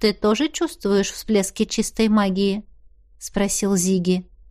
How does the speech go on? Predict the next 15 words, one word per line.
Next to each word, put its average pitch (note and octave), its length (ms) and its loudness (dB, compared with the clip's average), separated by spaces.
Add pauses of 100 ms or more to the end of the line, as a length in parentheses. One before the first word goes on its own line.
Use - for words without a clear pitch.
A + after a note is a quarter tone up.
(640)
Сев - 400 -4
возле G#3+ 340 2
моих G#3 420 0
ног, C#4 320 0
он B3+ 160 2
подозрительно A3+ 840 0
покосился C4+ 760 -2
на G#3+ 160 2
забор. F#3+ 540 -2 (1120)
«Не B3+ 680 4
уверена, A3+ 680 2
что - 220 -2
это A3 420 0
магические G#3 880 0
потоки», F#3 680 2